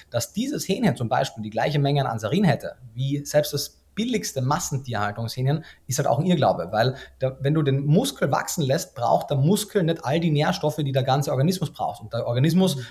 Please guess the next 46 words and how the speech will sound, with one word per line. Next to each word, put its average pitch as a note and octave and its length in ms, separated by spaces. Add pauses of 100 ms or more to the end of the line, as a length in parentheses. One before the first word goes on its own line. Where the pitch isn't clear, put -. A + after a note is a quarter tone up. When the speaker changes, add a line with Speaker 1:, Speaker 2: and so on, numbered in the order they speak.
Speaker 1:
nutzt F#3 300
den D#3+ 100
Muskel F#3 300
natürlich D#3+ 360
oder A#2+ 160
auch - 120
Organe C3+ 480 (180)
oft C#3+ 240
als B2 140
Speicherort A#2 680
für C3 80
gewisse B2 260
Nährstoffe C#3+ 460 (140)
und C#3 240 (380)
egal, B2+ 260
ob C3 80
jetzt B2+ 200
eine A2+ 80
Leber F3+ 300
züchte F3+ 460
oder C3+ 180
ein C3 60
Muskel G3 320
züchte, E3 340
wird - 380
dieses D#3 540
Organ, D3+ 600
dieser A#2+ 160
Stoff - 300 (240)
nicht F3+ 260
alle C#3+ 180
Nährstoffe C#3+ 480
benötigen, D3+ 460
die C#3+ 240 (220)
das - 100
ganze, B2+ 380
der B2+ 100
ganze B2+ 240
Organismus, B2 480
Mensch, A#2+ 380
Tier D3 260
oder A#2 100
was B2 140
auch B2+ 80
immer F3 180
benötigt. D3 480